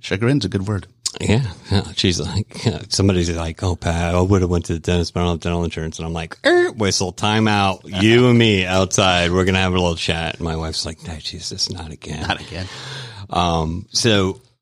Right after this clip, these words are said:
Speaker 2: so that, let's, now let's talk about network, right?
Speaker 1: Yeah.
Speaker 2: So there's network adequacy, there's geos. Geo, by the way, for our listeners, is about the geography.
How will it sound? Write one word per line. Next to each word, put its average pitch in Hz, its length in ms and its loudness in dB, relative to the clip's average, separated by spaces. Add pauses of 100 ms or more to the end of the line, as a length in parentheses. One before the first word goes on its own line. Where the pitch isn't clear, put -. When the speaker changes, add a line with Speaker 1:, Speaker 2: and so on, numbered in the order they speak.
(580)
Speaker 2:
so 110 200 0
that, 120 460 -2
let's, 117 320 0
now 120 180 2
let's 139 140 -2
talk 131 240 -4
about 110 260 -2
network, 92 560 -6
right? 98 200 -2
Speaker 1:
Yeah. 104 40 -8
Speaker 2:
So 101 180 -6
there's 90 160 -4
network 90 360 -6
adequacy, 131 760 0
there's 87 420 -2
geos. 123 680 2
Geo, 95 340 0
by 92 200 0
the 90 100 -2
way, 90 240 -2
for 87 400 -6
our 87 140 -2
listeners, 90 420 -4
is 82 120 -8
about 82 280 -8
the 82 80 -16
geography. 98 920 0